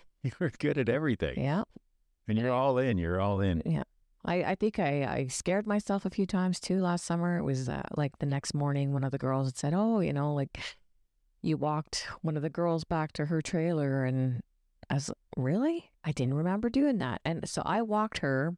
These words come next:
Speaker 2: by myself to her trailer, walked back to our, our camper by myself in the dark,
Speaker 1: Hmm.
Speaker 2: no idea. You know, you hear a story
Speaker 1: Probably no
Speaker 2: of
Speaker 1: flashlight either.
Speaker 2: No flashlight, no.
Speaker 1: Yeah.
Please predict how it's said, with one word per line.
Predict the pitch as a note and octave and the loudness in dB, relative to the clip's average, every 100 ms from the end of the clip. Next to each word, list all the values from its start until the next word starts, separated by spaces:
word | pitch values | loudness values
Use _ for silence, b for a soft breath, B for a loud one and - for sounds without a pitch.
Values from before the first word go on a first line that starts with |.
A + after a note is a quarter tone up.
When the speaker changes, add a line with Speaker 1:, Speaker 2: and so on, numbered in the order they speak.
| - | -4
Speaker 2:
by | D3+ | -2
myself | D#3+ G#3 A3 C4 A#3 C#3 C#3 - | 0 0 0 0 2 2 0 -4
to | - | -2
her | D#3+ F3 | 2 2
trailer, | E3+ F#3 D3 C3+ | 2 2 2 2
walked | C3+ C#3+ - | 0 0 0
back | D3 C#3+ | -2 -2
to | - | -2
our, | C#3+ C#3+ D3 _ _ _ _ - | 0 0 -4 _ _ _ _ -4
our | E3 D#3+ D#3+ - - - | 0 0 -2 -6 -6 -4
camper | D#3 C3 - C3+ C3+ C3+ - _ _ | -2 -2 0 0 0 -4 -16 _ _
by | D#3 D3 | 0 0
myself | C#3 C#3+ - D3+ B2+ C#3 - _ _ _ | 0 -2 0 2 2 0 -6 _ _ _
in | F#3 | -2
the | E3+ | 0
dark, | D#3 C3+ C#3 C#3 - - _ _ _ | 0 0 0 -2 -8 -16 _ _ _
Speaker 1:
Hmm. | G2+ C#3+ | 0 2
Speaker 2:
no | D#3 E3+ | 2 2
idea. | D#3 C#3 C#3 C3+ C3 C#3 D#3 _ _ - | 0 0 0 2 0 -2 -6 _ _ -4
You | F3 | -2
know, | D#3+ | 2
you | D#3+ | 2
hear | E3+ E3+ | 2 2
a | E3 | 0
story | - D#3 D#3+ | 0 0 0
Speaker 1:
Probably | E3 | 0
no | - | 0
Speaker 2:
of | |
Speaker 1:
flashlight | F#2 E2 - D#2+ D#2+ | 0 0 -2 -2 0
either. | F2 F2 | 2 2
Speaker 2:
No | G2 D4+ | 2 0
flashlight, | - E3 F3 - B2+ C#3 E3 | 2 0 0 -2 -2 0 -2
no. | D3 - - - _ _ _ _ | -4 -4 -8 -14 _ _ _ _
Speaker 1:
Yeah. | - F#2 E2+ | -6 -4 -4